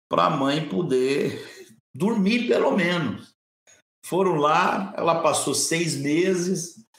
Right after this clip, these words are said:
e depois de seis meses ela entendeu que o Senhor queria que ela voltasse pra luta que ela tava, porque ela tava orando pela conversão desse marido,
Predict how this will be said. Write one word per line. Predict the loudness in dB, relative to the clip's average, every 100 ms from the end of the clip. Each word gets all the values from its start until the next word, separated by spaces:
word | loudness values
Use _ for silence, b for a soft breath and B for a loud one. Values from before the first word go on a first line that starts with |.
| b b -4
e |
depois | -2 0 0 0
de |
seis | 0 0 0 -2
meses | -2 0
ela | 0 0
entendeu | 0 -2 0 0
que | 0
o | -2
Senhor | -2 -2
queria | -2 -2 0
que | 0
ela | 0 0
voltasse | -2 -2 0 0 0 -2
pra | 0 0
luta | 0 -4 -6 -6
que | -2
ela | 0 0
tava, | 0 -2 -2 -2 -4 -8 _ _ _ _ _
porque | -12 -2 2
ela | 2
tava | 2 2 4
orando | 4 4 2 2 2
pela | 0 0
conversão | 0 0 0 -2 -2
desse | -2 -2
marido, | -2 -2 -2 -4 -6 -10